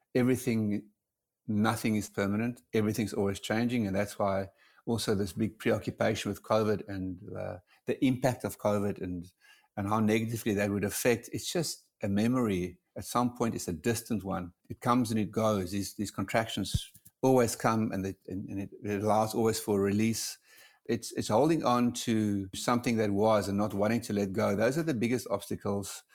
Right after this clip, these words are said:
if there's a, a personal link to something that's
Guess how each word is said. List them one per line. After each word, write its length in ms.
if 160
there's 460
a, 120
a 80
personal 580
link 320
to 100
something 440
that's 680